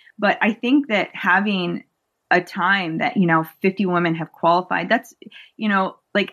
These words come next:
I was one of those women for the Olympic trials for the marathon that, like, it gave me encouragement that I could possibly get that standard. So I think making that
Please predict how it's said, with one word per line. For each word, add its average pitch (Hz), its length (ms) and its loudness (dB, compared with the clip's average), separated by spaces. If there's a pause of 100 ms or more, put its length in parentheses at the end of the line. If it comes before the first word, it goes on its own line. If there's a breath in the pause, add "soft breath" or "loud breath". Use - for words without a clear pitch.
I 226 100 4
was 214 220 2
one 180 200 0
of 175 80 -2
those 170 200 2
women 170 300 0
for 160 140 -4
the 156 160 -4
Olympic 156 360 -4
trials 156 380 -2
for 156 140 -8
the 143 80 -6
marathon 147 640 -2
that, - 180 -2
like, 165 240 0
it 170 180 -4
gave 190 240 0
me 202 120 0
encouragement 170 720 0
that 156 80 -2
I 147 80 2
could 156 180 -8
possibly 156 460 -2
get 147 180 -8
that - 240 0
standard. 143 560 -2
So - 100 -4
I 160 140 0
think 202 260 0
making 170 440 0
that 160 240 -4